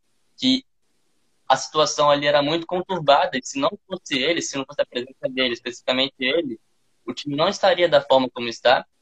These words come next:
A gente vê como, a gente vê ele mantendo ali o Pimentel, a gente achou que o Pimentel não ia mais ficar ali entre os zagueiros, fazendo aquela saída de bola,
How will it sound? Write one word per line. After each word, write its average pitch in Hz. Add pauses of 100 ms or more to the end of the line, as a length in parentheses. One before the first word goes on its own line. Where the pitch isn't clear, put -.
A -
gente 127
vê 139 (160)
como, 135 (100)
a 127
gente 131
vê 151
ele 196
mantendo 147
ali 120
o 135
Pimentel, 123
a -
gente 131
achou -
que -
o -
Pimentel 135
não 160
ia 156
mais 127
ficar 120
ali 120
entre 120
os 120
zagueiros, 123
fazendo 117
aquela 113
saída 113
de 110
bola, 117